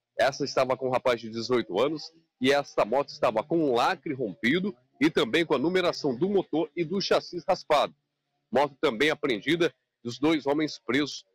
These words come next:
por adulteração de sinal identificador de veículo automotor e também o de vinte e dois vai responder pelo,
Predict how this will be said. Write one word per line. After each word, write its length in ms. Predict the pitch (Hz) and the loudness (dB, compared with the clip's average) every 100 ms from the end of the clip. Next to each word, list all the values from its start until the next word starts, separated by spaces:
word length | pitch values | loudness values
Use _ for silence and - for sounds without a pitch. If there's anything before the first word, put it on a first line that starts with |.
| _ - | _ -2
por 220 | 151 - | -2 2
adulteração 880 | 135 139 156 147 110 - 139 147 - _ _ - | 0 2 0 0 0 -2 -4 -4 -8 _ _ -18
de 60 | 127 | -6
sinal 420 | 160 131 135 135 | 0 2 2 2
identificador 600 | 139 - - 107 135 123 | -2 -2 0 0 0 -2
de 100 | 131 | -2
veículo 320 | 123 123 143 | -2 0 0
automotor 580 | 127 143 127 - 135 - _ _ _ | 0 2 0 2 0 -2 _ _ _
e 120 | 185 220 | 0 0
também 540 | - 151 143 151 151 | 2 2 2 0 -4
o 160 | 120 135 | -4 -2
de 100 | 131 | 0
vinte 200 | 131 - | -2 0
e 20 | |
dois 320 | 120 131 123 - _ 113 | 2 2 0 -12 _ 0
vai 120 | 117 | 0
responder 460 | 139 - 117 127 | -2 -2 0 0
pelo, 240 | - 139 | 0 -2